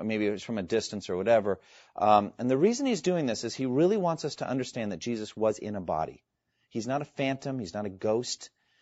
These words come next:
And, and I agree with that. But I think we can uphold that Jesus is in a physical body while still maintaining the, the strange encounters Jesus seems to have with people who knew him well but didn't recognize him. So clearly there's something going on with Jesus' body.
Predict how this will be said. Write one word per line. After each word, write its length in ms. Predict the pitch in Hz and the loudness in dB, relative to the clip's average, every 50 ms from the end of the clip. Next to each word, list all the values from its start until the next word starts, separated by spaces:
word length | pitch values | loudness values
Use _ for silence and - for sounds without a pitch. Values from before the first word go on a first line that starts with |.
| _ _ _ _ - | _ _ _ _ -6
And, 140 | 127 123 131 - | -6 -4 -4 -2
and 120 | 135 143 | -2 0
I 100 | 151 170 | 0 0
agree 240 | 180 160 170 208 220 | 0 0 0 0 0
with 120 | 170 - | 0 0
that. 180 | 113 92 82 82 | 0 0 0 4
But 80 | 120 | 4
I 80 | 123 123 | 4 4
think 280 | - - 208 226 226 - | 4 2 -4 -4 -2 -2
we 100 | 214 202 | -4 -2
can 180 | - 170 - - | -2 -4 0 2
uphold 600 | 139 139 - - - - 202 214 233 240 185 151 | 2 0 0 -2 -2 2 2 4 4 2 2 0
that 100 | 143 131 | -4 -2
Jesus 320 | 139 147 143 139 139 139 | 0 0 0 2 0 -2
is 120 | 131 123 | -4 -2
in 80 | 139 127 | -2 -4
a 40 | 120 | -4
physical 360 | - 170 175 170 170 - 143 | -2 -2 -2 -2 0 -2 -2
body 360 | 117 117 139 143 147 135 117 | 2 4 6 6 6 4 2
while 160 | 104 107 110 | 2 2 0
still 240 | 107 - - 165 165 | 0 0 -2 -2 -2
maintaining 560 | 160 147 139 135 - - 165 160 147 123 101 | 0 -2 -4 -6 -6 -8 -6 -4 -4 -4 0
the, 160 | 92 104 98 - - - - - - | 0 -2 -2 -2 -8 -20 -20 -16 -8
the 100 | - 120 | -6 -6
strange 540 | - - - - - 160 170 185 196 175 170 | -4 -4 -4 -2 0 0 0 2 0 0 -2
encounters 500 | 151 - - - 170 175 165 135 107 - | -4 -6 -4 -2 -2 0 0 0 -2 -2
Jesus 260 | - 117 107 104 - | 0 -2 -2 -2 -2
seems 240 | - 127 120 113 - | -4 -4 -4 -4 -4
to 80 | 117 | -4
have 360 | 113 151 160 143 107 98 98 - - - - - | -2 0 2 4 4 4 2 0 -10 -12 0 0
with 120 | 135 131 | 0 2
people 220 | - 170 165 151 139 | 2 -2 0 0 0
who 140 | 143 147 | 0 2
knew 160 | 143 143 147 143 | 2 2 2 2
him 100 | 135 135 | 2 2
well 140 | 147 165 | 2 2
but 140 | 143 131 120 | 2 0 0
didn't 180 | 135 143 139 143 | 0 0 0 -2
recognize 480 | 156 170 - 107 85 80 71 71 - | -6 -6 -6 -8 -8 -8 -10 -12 -16
him. 100 | - - _ _ _ _ _ _ _ _ _ _ _ _ | -20 -20 _ _ _ _ _ _ _ _ _ _ _ _
So 200 | - - 135 135 | -2 0 0 0
clearly 480 | - - - - 196 233 240 196 160 135 | 0 -2 2 4 4 6 6 6 6 8
there's 220 | 143 139 139 - | 8 6 6 4
something 420 | - - 214 233 247 - 262 220 | -2 -2 -2 -2 -2 0 -2 0
going 320 | 185 190 190 190 185 180 185 | 0 2 2 2 0 0 0
on 400 | 185 175 139 104 87 85 95 - _ _ _ - - | 0 2 2 2 0 -2 -4 -10 _ _ _ -2 0
with 120 | 127 120 | 0 2
Jesus' 380 | 123 147 147 135 131 - 120 107 | 2 2 2 2 0 -2 -8 -4
body. 460 | 104 120 147 160 151 110 78 - | 4 6 8 8 8 6 2 -2